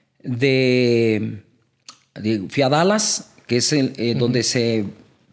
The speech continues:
Speaker 1: se vende la pretemporada. Llegas y vas a los showrooms y miras lo que tenía. Entonces empecé, por ejemplo, a adquirir Ralph Lauren,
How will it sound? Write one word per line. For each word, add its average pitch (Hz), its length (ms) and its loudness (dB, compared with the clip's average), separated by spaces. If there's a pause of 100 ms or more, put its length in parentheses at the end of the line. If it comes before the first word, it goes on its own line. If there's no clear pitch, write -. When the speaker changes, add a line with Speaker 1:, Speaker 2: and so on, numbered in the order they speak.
(220)
Speaker 1:
se 120 360 0
vende 156 240 2
la 147 200 0
pretemporada. 139 960 0 (380)
Llegas 190 580 2
y 123 160 2
vas 127 220 0
a 147 40 2
los 120 160 0
showrooms 196 560 2
y 143 100 0
miras 135 320 2
lo 143 120 0
que 120 100 -2
tenía. 117 300 2
Entonces 151 320 -4
empecé, 127 340 0
por 147 160 -2
ejemplo, 135 320 0
a 123 40 2
adquirir 123 360 0
Ralph 120 260 0
Lauren, 139 480 2